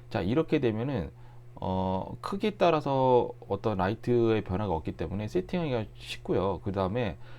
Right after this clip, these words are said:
우리가 어떤 라이트, 인테리어에 보면 이제 라이트 조명 설계가 되어 있잖아요. 그 조명 설계대로 그 와트수에 맞게끔 배치만 해주시면 됩니다.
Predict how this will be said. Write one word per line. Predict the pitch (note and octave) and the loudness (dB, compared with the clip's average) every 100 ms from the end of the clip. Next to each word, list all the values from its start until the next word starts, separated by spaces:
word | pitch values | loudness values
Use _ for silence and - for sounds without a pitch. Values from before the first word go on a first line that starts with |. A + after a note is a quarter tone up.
| - A2 | -10 -2
우리가 | A2+ B2 | 2 4
어떤 | G#2 - A#2+ | 4 4 2
라이트, | F#2 G2 A#2+ B2+ A2 D2 F#2 | 2 2 0 0 0 0 -2
인테리어에 | G#2 C#3+ C#3 C3 | -2 0 2 2
보면 | A#2 G#2+ G#2 | 2 0 0
이제 | F#2+ | 0
라이트 | E2 F2 G#2 G#2 | 0 -2 -2 -2
조명 | G#2 G#2+ A2+ | -2 -2 -2
설계가 | E3 E3 C3+ | -2 0 0
되어 | G2 F#2+ | 0 0
있잖아요. | F2+ - D#2 F#2 A2+ - - - - | 0 -2 -4 -4 -6 -8 -14 -10 -4
그 | A2 | 0
조명 | B2+ C3+ C#3 | 2 2 0
설계대로 | F3+ F#3 F#3 D3+ C3 D3+ D#3+ | 2 4 4 2 4 4 4
그 | - | 2
와트수에 | F#2 - C3 - | 0 0 -2 -2
맞게끔 | F2 D#2+ - F#2 - D3+ D#3+ | 0 -2 -4 -6 -2 -2 0
배치만 | G#2 F2+ - C3 | 0 -2 -2 -2
해주시면 | D3 D3+ C3+ A2 | -2 -4 -4 -2
됩니다. | F2+ E2 D#2 C2+ | -2 -4 -4 -6